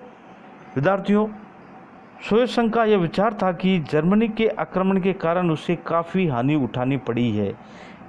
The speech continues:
इसलिए पश्चिमी देश उसे आक्रमण का सम्मान करने, सामना करने के लिए पर्याप्त सहायता दे। पश्चिमी देशों ने उसे उसकी आवश्यकता के केवल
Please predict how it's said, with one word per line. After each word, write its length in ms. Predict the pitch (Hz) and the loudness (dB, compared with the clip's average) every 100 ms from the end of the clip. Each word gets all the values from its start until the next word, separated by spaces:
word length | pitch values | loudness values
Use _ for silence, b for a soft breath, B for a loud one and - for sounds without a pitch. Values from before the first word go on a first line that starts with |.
| - | -4
इसलिए 360 | 208 226 240 240 | -2 2 2 2
पश्चिमी 480 | 208 180 247 247 247 | 0 -2 0 2 2
देश 300 | 190 208 202 | 2 2 2
उसे 340 | 170 180 185 - - - | -2 0 -2 -2 -8 -6
आक्रमण 460 | 160 196 190 196 185 | -4 -2 0 0 0
का 240 | 185 180 175 | 0 0 0
सम्मान 420 | 151 143 175 196 | -2 0 2 0
करने, 360 | - 151 160 156 | -2 0 0 -2
सामना 520 | 147 - 156 190 214 | -6 -4 0 2 2
करने 320 | 208 160 170 | 0 0 0
के 180 | 208 214 | 0 0
लिए 300 | 160 156 170 170 B B B B - | 2 2 0 -2 B B B B -2
पर्याप्त 300 | 180 180 180 | 2 2 0
सहायता 400 | - 156 147 170 | 0 0 2 -2
दे। 260 | 131 139 95 B B B B B - | 0 0 -2 B B B B B -6
पश्चिमी 340 | 196 - 226 233 | -4 0 0 2
देशों 300 | 190 - 202 | 0 2 2
ने 140 | 202 | 2
उसे 300 | 185 - 190 190 - - - - - - | 0 2 2 2 -2 -14 -20 -20 -12 -6
उसकी 460 | 160 - 180 185 185 - | -6 -2 0 2 0 -4
आवश्यकता 460 | 151 139 147 - 214 | -4 -4 -8 -4 -2
के 180 | 190 160 | -2 -2
केवल 380 | 160 160 175 | 0 2 0